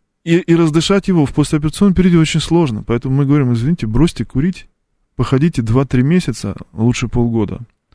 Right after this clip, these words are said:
и приходите к нам на операцию», потому что мы знаем, что мы-то, мы-то технически грыжу сделаем, мы вас потом из реанимации не переведём.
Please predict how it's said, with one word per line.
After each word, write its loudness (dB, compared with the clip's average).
и -4
приходите 0
к -8
нам -2
на 0
операцию», -2
потому -2
что -2
мы 4
знаем, -2
что -8
мы-то, 0
мы-то 0
технически -2
грыжу 2
сделаем, -2
мы 0
вас 0
потом -2
из 0
реанимации -2
не -4
переведём. -6